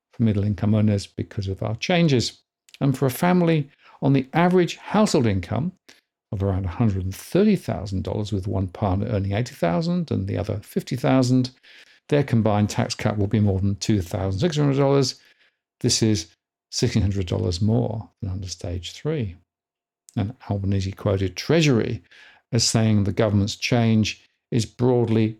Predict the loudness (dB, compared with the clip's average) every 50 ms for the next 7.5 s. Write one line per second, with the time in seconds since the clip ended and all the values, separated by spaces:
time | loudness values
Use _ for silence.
0 | _ -6 -2 0 0 2 2 2 2 0 0 0 0 -2 -2 0 2 2 4 4
1 | 2 0 0 0 2 2 2 2 0 -6 _ _ _ _ -20 -20 _ _ _ _
2 | _ -2 0 0 0 2 0 0 0 0 -2 -4 _ -6 -2 -2 -2 -2 -2 -4
3 | -2 -2 -2 -2 -2 -2 -2 -2 -2 -2 0 0 0 -2 -2 0 0 0 0 2
4 | 2 2 2 2 0 -4 -8 _ _ _ _ _ _ _ _ _ _ _ _ -2
5 | 0 2 2 2 2 0 0 -2 -4 -8 -8 -4 -2 -2 -2 -2 -4 -4 -4 -4
6 | -2 -2 -4 -6 -6 -6 -8 -10 -6 -4 0 2 4 4 4 4 2 2 0 -2
7 | -2 0 2 2 4 4 2 2 0